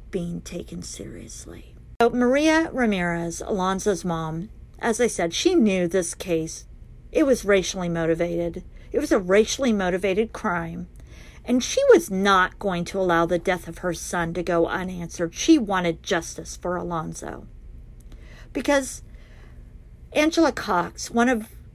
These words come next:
Alonzo Brooks' aunt, she said that when they found him, that they could tell when they saw him that there was foul play involved, no matter what this pathologist said. They could tell. And Cox and Ramirez, they both think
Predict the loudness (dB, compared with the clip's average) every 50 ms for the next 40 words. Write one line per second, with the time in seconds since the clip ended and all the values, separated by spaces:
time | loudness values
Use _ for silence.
0 | -4 0 0 2 2 2 2 0 2 2 2 -2 -2 -2 -8 -14 -14 -14 -10 -8
1 | -6 -4 -4 -4 -6 -8 -10 -14 -18 -20 -20 -20 -20 -20 -20 -20 -20 -20 -20 -20
2 | -20 -20 -18 -12 0 6 8 8 8 8 6 4 4 4 4 4 2 4 4 2
3 | 4 4 2 2 0 -2 2 4 4 4 4 2 0 -2 -2 -4 -4 -4 -6 -6
4 | -6 -8 -10 -14 -20 -20 -20 -20 -18 -18 -18 -20 -18 -18 -18 -18 -18 -18 -18 -20
5 | -18 -18 -18 -20 -18 -20 -10 -4 -4 0 4 4 4 6 4 2 0 0 0 2
6 | 4 4 4 6 6 4 4 4 4 4 4 4 4 2 0 0 0 0 0 2
7 | 2 2 4 4 2 0 -2 -2 0 2 2 2 0 0 -4 -4 -4 -2 0 0
8 | -2 -2 -2 0 0 0 0 0 -4 -6 -2 0 2 2 4 4 4 4 4 4
9 | 4 6 6 6 6 6 2 0 0 0 0 0 -4 -6 -4 -4 -4 -2 0 0
10 | 0 0 -2 -4 -8 -10 -10 -10 -8 -8 -8 -8 -8 -10 -14 -16 -18 -20 -20 -20
11 | -20 -20 -6 0 2 4 4 4 2 -2 -8 -6 -8 -10 -8 -10 -10 -12 -16 -20
12 | -20 -20 -20 -20 -20 -20 -20 -20 -20 -20 -20 -20 -20 -20 -20 -8 -2 2 2 2
13 | 2 2 4 4 4 4 4 0 -2 0 2 2 2 2 2 2 2 2 2 0
14 | 2 4 6 6 6 6 4 4 6 6 8 6 6 4 0 -6 -4 -4 -4 -4
15 | -6 -8 -10